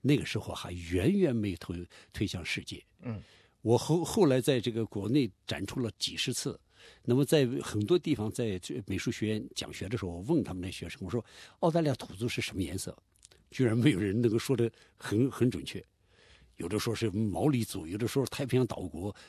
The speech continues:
Speaker 1: 总之是这个很多的说法。
Speaker 2: 嗯。
Speaker 1: 后来我就发现澳大利亚，呃，这个土著呢，远远没被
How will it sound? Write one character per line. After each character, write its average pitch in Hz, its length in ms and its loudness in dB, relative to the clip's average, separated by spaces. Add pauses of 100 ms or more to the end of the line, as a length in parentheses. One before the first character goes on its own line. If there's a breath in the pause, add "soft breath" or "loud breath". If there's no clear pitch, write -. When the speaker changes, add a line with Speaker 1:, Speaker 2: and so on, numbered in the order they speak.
(160 loud breath)
Speaker 1:
总 - 260 -6
之 104 180 -2
是 101 200 -2
这 107 140 -6
个 90 100 -8
很 85 200 -10
多 123 160 0
的 113 80 -2
说 127 180 0
法。 - 140 -12 (220)
Speaker 2:
嗯。 95 100 -14 (240 loud breath)
Speaker 1:
后 - 160 -2
来 156 80 6
我 131 60 4
就 147 100 0
发 147 140 2
现 127 220 2
澳 208 220 2
大 165 100 0
利 170 100 0
亚， 104 200 -2
呃， 131 180 -6
这 113 140 -10
个 101 120 -8
土 - 240 -14
著 131 140 -2
呢， 92 160 0 (300 soft breath)
远 107 220 0
远 156 140 4
没 110 180 2
被 104 200 -2